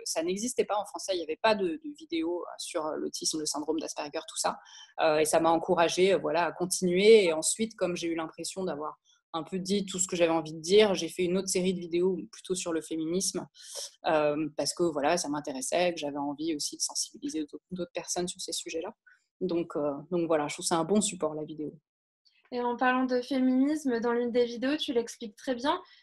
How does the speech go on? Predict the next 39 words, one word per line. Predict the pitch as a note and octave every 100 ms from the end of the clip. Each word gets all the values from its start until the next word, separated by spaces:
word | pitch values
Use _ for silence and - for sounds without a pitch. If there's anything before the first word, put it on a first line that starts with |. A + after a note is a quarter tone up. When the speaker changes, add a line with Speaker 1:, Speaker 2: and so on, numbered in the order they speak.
| _
Speaker 2:
que | C4+
tu | B3+ C4
peux | C4+
subir | C4 - C#4 D4+ D4
des | A#3+
discriminations | A#3+ - - C4 B3+ B3+ D4 C4+ -
autant | C#4+ C#4+ C#4+ C4+
parce | A#3+ A#3
que | A#3+
t'es | A#3
une | A3+ A3
personne | A#3 B3 A3+
autiste | C4+ D4+
que | B3+
parce | A#3 A3+ G#3
que | A#3
t'es | A3 A3+
une | A3
femme. | C#4 D4 D4+ - _ -
Et | A#3+
ça, | A#3+
c'était | C#4+ C#4+
important | A#3 A3 A#3+ C4+ C4
pour | B3 G#3+
toi, | C4 C4 A3+
euh, | G#3+ - _
de | A3 A#3+
parler | A#3 A#3+ B3+
de | A#3+
ce | A3+
qu'on | A3+
appelle, | G#3+ B3 B3
euh, | A3
cette | A#3 G#3
intersection, | A3 A#3+ A#3 A#3+ - A3+
c'est | G#3+ G3+
ça ? | A#3 C4 _ _ _ _ -
Speaker 1:
<laughs> | A3+ G#3 A3 B3
Oui, | A3